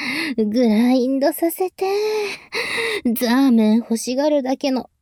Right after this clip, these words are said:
グラインドなんて。生チンポが、そんなに大好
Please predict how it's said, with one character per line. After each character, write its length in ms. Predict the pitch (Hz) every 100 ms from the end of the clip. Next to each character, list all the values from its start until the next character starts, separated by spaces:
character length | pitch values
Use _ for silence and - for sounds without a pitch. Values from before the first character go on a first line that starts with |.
| - 240 - 277
グ 260 | 226 262
ラ 200 | 240 254
イ 140 | 311 359
ン 140 | 381
ド 140 | 415
な 180 | 415 453
ん 100 | 440
て。 320 | - 370 359 403 415 - - - 381 - 403 403 381 -
生 540 | 220 233 240 277 320 -
チ 220 | - 403
ン 60 | 392
ポ 120 | 370
が、 60 | 330 311 - - - 453 453 311
そ 440 | - - - 370 226
ん 40 |
な 80 | 233
に 760 | 214 214 262 381 466 453 466 466
大 160 | 381 440
好 60 | 480